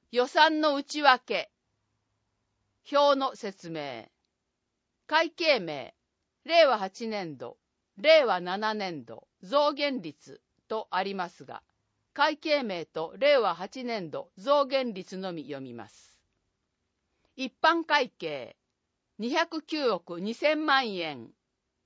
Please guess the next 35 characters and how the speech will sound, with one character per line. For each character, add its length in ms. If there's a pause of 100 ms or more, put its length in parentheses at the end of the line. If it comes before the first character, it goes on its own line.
五 160
パ 200
ー 60
セ 200
ン 60
ト 280 (100)
増。 460 (1400)
特 240
別 280
会 240
計、 460 (560)
九 280
十 240
三 360
億 480
二 140
千 320
六 240
百 260
九 300
十 200
三 360
万 260
六 180
千 380
円、 320 (840)
零 200
点 320
七 260
パ 180
ー 40
セ 200
ン 60
ト 360
増。 420